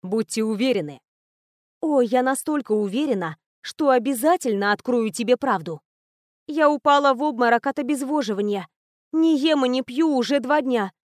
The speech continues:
сообщаю ему на голубом глазу. «С чего вдруг такие жертвы?»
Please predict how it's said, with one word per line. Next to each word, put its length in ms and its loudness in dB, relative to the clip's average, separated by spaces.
сообщаю 640 2
ему 300 -2
на 140 0
голубом 480 -4
глазу. 420 -4
«С 80 -18
чего 500 2
вдруг 300 -2
такие 420 0
жертвы?» 520 -2